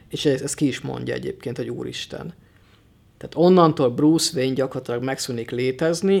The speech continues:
és csak Batman van, és ez egy annyira erős jelenet, hogy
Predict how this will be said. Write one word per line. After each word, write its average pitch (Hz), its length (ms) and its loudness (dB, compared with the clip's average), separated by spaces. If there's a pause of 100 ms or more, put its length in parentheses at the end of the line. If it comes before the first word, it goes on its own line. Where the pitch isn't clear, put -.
és - 160 -4
csak 131 240 -2
Batman 117 500 -6
van, 160 280 -2 (340)
és - 80 -20
ez 120 60 -10
egy 120 160 -6
annyira 156 680 4
erős 143 500 2
jelenet, 127 640 -4 (440)
hogy 131 380 -4